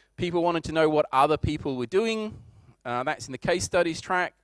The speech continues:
And then people said, "We're struggling like hell trying to incorporate DevOps,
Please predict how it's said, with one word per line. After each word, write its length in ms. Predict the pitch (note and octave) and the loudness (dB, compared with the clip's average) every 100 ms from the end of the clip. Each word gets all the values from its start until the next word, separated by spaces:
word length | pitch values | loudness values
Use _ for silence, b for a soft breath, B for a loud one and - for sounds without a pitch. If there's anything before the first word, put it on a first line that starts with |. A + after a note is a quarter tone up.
| - | -8
And 120 | C3 | -4
then 140 | C#3 | -2
people 220 | D3+ C#3+ | -2 -4
said, 260 | C#3 C#3 C3 | -2 0 0
"We're 200 | B2 C3 | 2 0
struggling 460 | - C#3+ C#3 C3+ C3 | 4 4 4 0 0
like 220 | B2+ G2 | 0 0
hell 240 | C#3 C3 | -2 -2
trying 240 | A#2+ C3 B2 | -2 -2 0
to 80 | |
incorporate 560 | A#2+ - B2+ C3 A#2+ A2+ | -2 -2 -4 0 -2 0
DevOps, 560 | C3+ C3 B2+ - - | -2 0 0 -2 -12